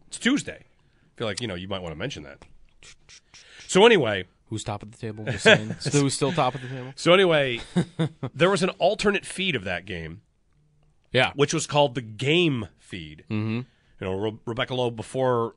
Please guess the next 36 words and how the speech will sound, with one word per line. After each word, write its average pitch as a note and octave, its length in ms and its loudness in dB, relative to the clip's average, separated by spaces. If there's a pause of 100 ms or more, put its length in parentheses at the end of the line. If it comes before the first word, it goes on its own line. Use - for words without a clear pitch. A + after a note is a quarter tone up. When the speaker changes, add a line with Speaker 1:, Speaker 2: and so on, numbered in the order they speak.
Speaker 1:
is G#2+ 320 -8
saying, A#2 280 -2
"Hey, E3 100 2
you C#3 80 -2
can A#2+ 60 -8
go B2 80 -4
to B2 60 -6
this A#2 140 -8
alternate G#2+ 360 -8
feed." A#2+ 140 -4
I B2 120 -2
turned E3+ 300 0
it C3+ 60 0
on A2+ 240 -2 (720)
and B2 460 0 (280)
kind F#3+ 180 4
of F3 60 -4
expected, D#3+ 460 -4
like, B2+ 140 -6
an A2+ 220 -2
Amazon A#2+ 760 -2
Next B2 240 -2
Gen A2 240 -4
Stats E3+ 380 0
broadcast. F2 600 -6 (220)
Speaker 2:
Mm-hmm. G2+ 220 -6
Speaker 1:
Th-, A3+ 140 -4
this A3 140 -4
is F#3+ 140 -4
gonna F3 160 2
be D3 260 0
a, A#2+ 400 2 (320)
"Hey, F3 260 2
the B2+ 120 -8
streaming F3 720 0
platforms C3 580 0